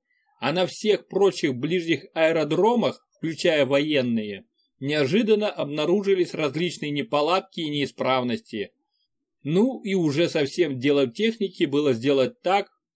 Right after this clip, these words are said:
чтобы на этом аэродроме оказалась только одна подходящая стоянка,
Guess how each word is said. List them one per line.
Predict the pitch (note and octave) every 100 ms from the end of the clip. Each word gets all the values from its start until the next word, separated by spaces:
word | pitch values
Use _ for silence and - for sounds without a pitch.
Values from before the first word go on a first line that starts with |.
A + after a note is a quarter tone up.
| _
чтобы | - - C3+ C#3+
на | C#3+ -
этом | F#3 A3+ A3+ F#3+
аэродроме | - F#3 F#3+ F3+ F3+ G3 F3
оказалась | - F#3 D3 C3+ G3 G3+
только | - F#3+ F#3+ G3+
одна | - F#3+ F#3 G#3+
подходящая | - C#3 - C#3+ C#3 C#3+ C3 C#3
стоянка, | C3 - B2+ D#3+ G3 F#3+ E3+ D3+